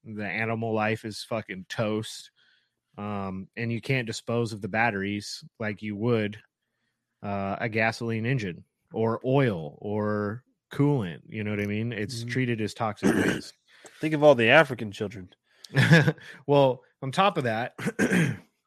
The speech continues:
Speaker 1: these Teslas now will literally, like, I read a story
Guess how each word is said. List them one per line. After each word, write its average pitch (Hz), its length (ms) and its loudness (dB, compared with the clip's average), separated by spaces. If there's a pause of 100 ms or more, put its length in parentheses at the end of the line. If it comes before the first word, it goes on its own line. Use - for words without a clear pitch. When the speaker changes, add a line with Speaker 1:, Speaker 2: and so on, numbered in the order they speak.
(580)
Speaker 1:
these 135 220 -2
Teslas 151 460 4
now 120 400 0 (580)
will 127 220 2
literally, 143 760 8
like, 127 160 -6 (160)
I 135 60 0
read 139 180 2
a 131 60 -2
story 135 680 0